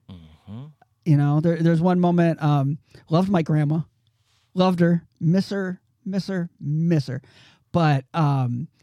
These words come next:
Speaker 2: it, she questioned something I was about to do, something
Speaker 1: Yeah.
Speaker 2: big I was jumping into.
Speaker 1: Yeah.
Speaker 2: And it's like, "Why are you doing that?
Speaker 1: <laughs>
Speaker 2: You're not gonna, you know, whatever." And I go back to that
Speaker 1: Mm-hmm.
Speaker 2: because I was like,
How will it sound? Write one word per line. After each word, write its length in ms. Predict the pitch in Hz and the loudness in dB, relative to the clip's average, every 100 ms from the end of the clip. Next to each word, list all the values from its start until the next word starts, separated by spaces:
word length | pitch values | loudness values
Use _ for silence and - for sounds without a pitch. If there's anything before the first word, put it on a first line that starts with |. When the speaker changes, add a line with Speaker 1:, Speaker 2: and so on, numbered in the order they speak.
| _ _ _ _ | _ _ _ _
Speaker 2:
it, 160 | 160 - | -16 -6
she 180 | 190 | -4
questioned 640 | 190 208 185 - 175 165 170 - _ _ _ _ _ | -2 -2 -4 -4 -4 -2 -6 -8 _ _ _ _ _
something 360 | - 185 185 190 | -8 -6 -2 0
I 100 | 170 | 0
was 120 | 175 | 2
about 300 | 165 156 170 | 0 0 -2
to 60 | - | -4
do, 320 | 147 165 202 | -2 0 0
something 380 | 226 175 185 170 | -4 -8 -4 -4
Speaker 1:
Yeah. 40 | 135 143 | -4 -2
Speaker 2:
big 220 | 160 196 | -2 0
I 60 | 185 | 0
was 120 | 170 | 0
jumping 360 | 165 170 180 | 0 -2 0
into. 420 | 160 170 180 185 285 - | 0 0 -2 -6 -6 -18
Speaker 1:
Yeah. 180 | 98 135 _ | -18 -20 _
Speaker 2:
And 80 | 208 | -4
it's 100 | 190 | -2
like, 200 | 196 180 - 254 202 | -2 -4 -6 -18 -8
"Why 180 | 214 196 | -4 -2
are 40 | |
you 180 | 170 151 | -2 -4
doing 260 | 160 - - | -6 -16 -16
that? 520 | - - - 605 127 - | -8 -8 -8 -12 -12 -10
Speaker 1:
<laughs> 60 | - | -2
Speaker 2:
You're 140 | 208 | 0
not 240 | 254 226 | 0 -2
gonna, 420 | 214 165 151 165 175 | -2 0 0 -2 -2
you 100 | 185 | -2
know, 140 | 170 160 | -2 0
whatever." 400 | 175 156 151 156 - | -2 -2 -2 -8 -10
And 120 | - 185 | -2 -2
I 80 | 285 | 0
go 160 | 285 | -4
back 440 | 185 - 156 285 - | -4 -4 -4 -6 -10
to 100 | - | -12
that 240 | - - _ _ 110 | -12 -20 _ _ -18
Speaker 1:
Mm-hmm. 340 | 95 95 117 160 _ _ | -16 -14 -16 -18 _ _
Speaker 2:
because 320 | 170 165 165 | -2 0 2
I 60 | 160 | 2
was 100 | 156 | 2
like, 380 | 165 156 151 | 2 0 -2